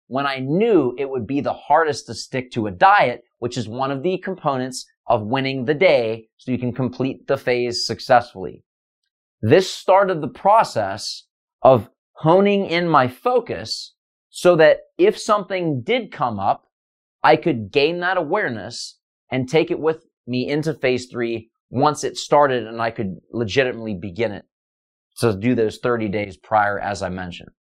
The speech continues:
The random act of kindness. I actually embodied this into my pharmacy. So again, it's not telling everyone or, or judging people to do the things you're doing. However, when I started to do this, I saw the value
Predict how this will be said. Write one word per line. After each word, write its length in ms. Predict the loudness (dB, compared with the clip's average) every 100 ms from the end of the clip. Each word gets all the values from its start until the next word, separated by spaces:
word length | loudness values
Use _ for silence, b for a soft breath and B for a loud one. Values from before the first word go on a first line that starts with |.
| _ 2
The 140 | 6
random 440 | 8 8 6 4 2
act 260 | 0 -2
of 120 | -4 0
kindness. 840 | 2 2 2 -2 -4 -16 -16 -20 _ _ _ _ _ _ _ _ 2
I 120 | 2
actually 520 | 4 0 0 0 2
embodied 540 | 2 4 4 4 0 -6
this 200 | -8 -6
into 280 | -8 -4
my 180 | -2 -4
pharmacy. 800 | -4 -4 -4 -4 -8 -10 -14 -20 _ _ _
So 200 | 4 6
again, 420 | 6 4 0 -2 _ -8
it's 180 | -4 4
not 260 | 2 2
telling 300 | -4 -4 -4
everyone 440 | -4 -2 0 0 0
or, 140 | -2
or 280 | -2 -4 0
judging 380 | 4 4 2 -4
people 320 | -4 -2 -2
to 80 | -2
do 180 | 0
the 80 | -2
things 260 | -2 -6 -4
you're 100 | 0
doing. 340 | 2 2 0
However, 580 | 2 4 4 2 -4 -10 _ _
when 260 | 4 6 6
I 100 | 0
started 500 | -2 -2 0 -2 -6
to 80 |
do 360 | -10 -2 0 2
this, 460 | 0 -4 -10 -16 _ _ _ 0
I 80 |
saw 340 | 0 2 4 4
the 140 | 0
value 880 | -6 -2 2 2 2 0 -4 -8